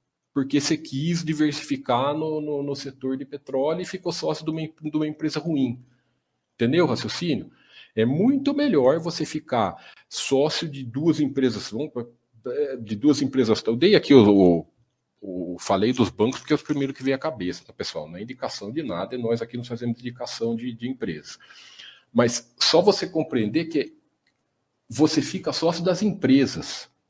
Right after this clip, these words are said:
você fica sócio da, da, do que aquela empresa faz, do como aquela gestão trabalha, do lucro que aquela empresa fa-, é, é,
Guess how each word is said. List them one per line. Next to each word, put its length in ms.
você 200
fica 300
sócio 720
da, 880
da, 240
do 180
que 220
aquela 260
empresa 460
faz, 640
do 120
como 360
aquela 260
gestão 400
trabalha, 720
do 140
lucro 380
que 80
aquela 260
empresa 400
fa-, 380
é, 220
é, 60